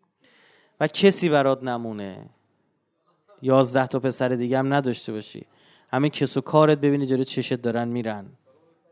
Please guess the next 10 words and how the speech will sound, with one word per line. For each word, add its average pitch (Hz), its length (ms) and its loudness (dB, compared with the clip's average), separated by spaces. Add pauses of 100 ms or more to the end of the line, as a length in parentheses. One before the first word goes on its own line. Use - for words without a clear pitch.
(1500)
چقدر 196 640 6
گریه 156 420 6
کنیم 139 340 2
حق 127 300 -2
مطلب 113 520 -4
اداش؟ 95 520 -8 (3500)
میگن 165 180 0
آقا 165 200 6
امام 165 240 4
سجاد 147 800 2